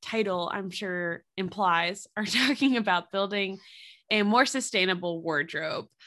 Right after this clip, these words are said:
Um, so, of course, everything that we do has some sort of cost to it, whether it be an environmental cost and a social cost to it. And fashion is no different. The things that we consume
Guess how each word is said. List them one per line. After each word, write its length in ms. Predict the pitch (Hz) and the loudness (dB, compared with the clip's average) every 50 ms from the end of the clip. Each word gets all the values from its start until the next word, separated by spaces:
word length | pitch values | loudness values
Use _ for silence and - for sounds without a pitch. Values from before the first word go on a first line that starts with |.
| - - - _ - | -20 -20 -12 _ 2
Um, 220 | - 175 170 190 190 | 2 2 2 2 -2
so, 460 | - - 196 175 165 160 160 156 - _ _ _ - | -2 0 2 2 2 2 0 -2 -6 _ _ _ -2
of 160 | - 247 - | -2 0 2
course, 180 | - 311 302 311 | 2 2 4 4
everything 380 | 269 277 294 302 - 294 277 | 4 4 4 2 0 0 0
that 100 | 262 208 | 0 0
we 120 | 202 226 208 | -2 -2 -2
do 180 | 202 190 185 | 0 0 0
has 300 | 190 175 180 165 170 - | 2 2 2 2 2 0
some 160 | - 190 208 | -2 -4 -4
sort 240 | 208 - 214 185 180 | -2 -2 -2 -2 0
of 280 | 175 160 151 160 - - - | 0 0 0 -2 -6 -6 0
cost 480 | - 311 294 294 - - - - - | 2 4 4 4 2 -2 -14 -10 -4
to 160 | - 294 247 | -2 0 2
it, 240 | 233 226 220 - - | 2 2 2 0 -2
whether 280 | 196 190 170 175 170 165 | -4 -4 -2 0 0 0
it 220 | 160 156 143 - - | 0 -2 -4 -6 -6
be 280 | 170 170 165 160 160 | -6 -4 -2 -2 -2
an 100 | 165 160 | -2 -2
environmental 500 | 165 180 175 156 156 156 170 185 190 190 | -4 -4 -4 -4 -4 -2 -2 -2 -2 -2
cost 600 | 185 - - 185 175 170 175 175 - - - - | -2 0 2 4 4 4 4 2 -2 -12 -12 -10
and 200 | 165 160 160 160 | -8 -6 -6 -4
a 360 | 151 151 156 151 147 156 180 | -2 -2 -2 -2 -2 -4 -4
social 340 | 180 - 254 247 - 240 226 | 0 2 2 2 2 0 -4
cost 460 | 214 - 226 202 202 196 - - - | 0 2 4 4 4 2 -4 -10 -6
to 160 | - 220 196 190 | -4 -2 2 2
it. 180 | 190 185 - _ - - - - - - - - - | 2 0 -2 _ -18 -20 -20 -20 -20 -20 -14 -6 0
And 340 | - 196 185 185 180 185 180 | 0 2 2 0 -2 -6 -4
fashion 600 | - 240 214 220 226 - - 254 226 226 220 220 | 2 4 4 4 4 2 -2 -2 -2 -2 -2 -4
is 480 | - - 185 175 170 170 165 165 202 | -2 -2 0 0 0 -2 -4 -4 0
no 160 | 208 247 294 | 2 4 4
different. 500 | 240 233 202 - - 185 160 - 339 339 - _ _ - - - | 6 4 2 2 0 0 0 0 0 -2 -6 _ _ -20 -16 -12
The 100 | 190 180 | -12 -8
things 260 | - - 220 226 208 | -2 -2 -2 -2 -2
that 140 | - 220 - | -4 -4 -4
we 100 | 202 202 | -4 -4
consume 800 | 202 214 190 180 185 - - 190 180 180 180 180 180 180 185 | -4 -4 -6 -6 -6 -6 -4 -2 0 0 0 0 -2 -4 -8